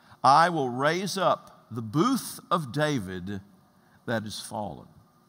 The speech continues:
The booth of David. The house of David.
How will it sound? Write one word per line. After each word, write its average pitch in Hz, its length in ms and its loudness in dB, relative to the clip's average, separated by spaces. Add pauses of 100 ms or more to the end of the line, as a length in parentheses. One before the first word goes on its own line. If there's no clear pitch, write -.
(600)
The 98 60 -10
booth 156 300 -6
of 101 120 -14
David. 107 320 -6 (920)
The 143 60 2
house 208 480 2
of 151 140 -10
David. 127 400 -8